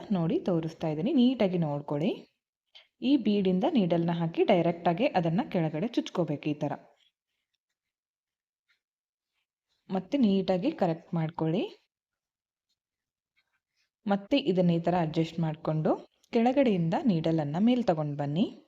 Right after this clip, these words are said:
ಈ ಬೀಡ್ ಪಕ್ಕ ತರಬೇಕು. ಈ ಬೀಡ್ ಒಳಗಡೆ ನೀಡಲ್ನ ಹಾಕಿ ಕೆಳಗಡೆ ಚುಚ್ಕೋಬೇಕು ಈ ಥರ. ಮತ್ತೆ ಸೇಮ್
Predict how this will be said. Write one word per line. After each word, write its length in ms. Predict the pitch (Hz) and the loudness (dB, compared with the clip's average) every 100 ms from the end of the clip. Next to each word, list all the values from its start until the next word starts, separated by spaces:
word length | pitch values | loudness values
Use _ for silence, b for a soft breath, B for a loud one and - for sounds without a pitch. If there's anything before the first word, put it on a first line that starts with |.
| _ _ _ _ _ _ _ _ _ _ | _ _ _ _ _ _ _ _ _ _
ಈ 80 | 247 | -2
ಬೀಡ್ 300 | 202 226 226 - | 0 0 -2 -2
ಪಕ್ಕ 200 | 170 165 | -2 -2
ತರಬೇಕು. 560 | 160 151 151 147 226 320 | -2 -4 -4 -4 -2 -2
ಈ 160 | 240 226 | 0 0
ಬೀಡ್ 300 | 220 254 226 | 0 -2 -2
ಒಳಗಡೆ 340 | 165 160 165 277 | -2 -2 -2 0
ನೀಡಲ್ನ 420 | 185 165 165 165 | 0 0 0 -2
ಹಾಕಿ 420 | 156 139 - 190 381 - _ _ _ _ _ _ _ _ _ _ _ _ _ b b b b _ _ | -4 -8 -6 -6 -6 -10 _ _ _ _ _ _ _ _ _ _ _ _ _ b b b b _ _
ಕೆಳಗಡೆ 380 | 247 220 175 220 | 0 2 2 -2
ಚುಚ್ಕೋಬೇಕು 560 | - - - 175 165 165 | -4 -6 -2 0 0 -2
ಈ 60 | |
ಥರ. 180 | 160 151 - _ _ _ _ _ _ _ _ _ _ _ _ _ _ _ _ _ _ _ _ _ _ _ _ _ _ _ _ _ _ _ - _ _ _ _ _ _ _ _ _ _ _ _ _ _ _ _ _ 208 | -2 -6 -6 _ _ _ _ _ _ _ _ _ _ _ _ _ _ _ _ _ _ _ _ _ _ _ _ _ _ _ _ _ _ _ -20 _ _ _ _ _ _ _ _ _ _ _ _ _ _ _ _ _ -2
ಮತ್ತೆ 280 | 214 214 277 | -2 0 -4
ಸೇಮ್ 400 | - 208 208 | 2 2 2